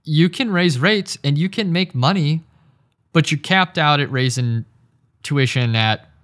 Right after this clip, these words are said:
whatever interest, uh, or whatever inflation is every year."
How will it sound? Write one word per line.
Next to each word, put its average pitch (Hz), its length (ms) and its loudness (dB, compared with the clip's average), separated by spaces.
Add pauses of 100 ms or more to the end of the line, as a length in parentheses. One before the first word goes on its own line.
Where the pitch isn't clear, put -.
(1200)
whatever 165 440 2
interest, 170 520 -2
uh, 151 120 -2
or 139 120 2
whatever 156 280 4
inflation 147 520 0
is 110 160 -2
every 107 240 -2
year." - 260 -12